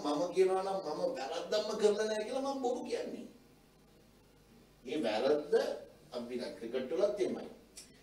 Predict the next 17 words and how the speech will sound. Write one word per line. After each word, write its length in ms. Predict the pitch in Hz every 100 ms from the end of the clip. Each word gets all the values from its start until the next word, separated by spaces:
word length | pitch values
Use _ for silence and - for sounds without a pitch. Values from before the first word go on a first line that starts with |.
| -
හැම 160 | - -
එකම 320 | 240 - 226
හරියට 340 | 226 202 214 226
කරන්න 360 | 208 208 214 220
බෑ. 180 | 208 -
කෝච් 320 | - - -
එක්ස්පෙක්ටේෂන් 680 | - - 156 156 170 - 180
හැටියට 240 | 180 196
ඕන 180 | 202 202
කරන්න 340 | 185 196 220 208
බෑ. 240 | 208 - - - - - - - -
වැරදි 380 | 240 240 - 226
වෙනවා. 420 | 208 226 240 - - -
ඒක 220 | - - -
කොහොමද 320 | - 190 233 -
හදාගන්නේ 760 | - 208 262 247 - - - - - - -
ඉස්සරහට? 480 | - - - - -